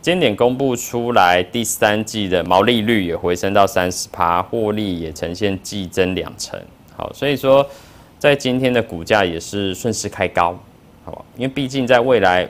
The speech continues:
五G用的P C B板的一些专针，好，这个，呃，还有车用板的部分，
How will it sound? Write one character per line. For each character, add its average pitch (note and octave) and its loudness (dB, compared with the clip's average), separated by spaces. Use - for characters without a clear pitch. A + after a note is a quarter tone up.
五 F2 -10
G A2+ -6
用 G#2+ 0
的 D2+ -2
P G#2 -6
C G#2 -8
B G2+ -8
板 C#2+ -4
的 C2+ -8
一 E2+ -8
些 F#2 -2
专 F#2+ -4
针， F#2 -2
好， C#2 -12
这 F2+ -10
个， C#2 -8
呃， G#1 -14
还 F2+ -8
有 F2+ -4
车 - -4
用 G2+ 4
板 - -6
的 - -16
部 F2+ -8
分， E2 0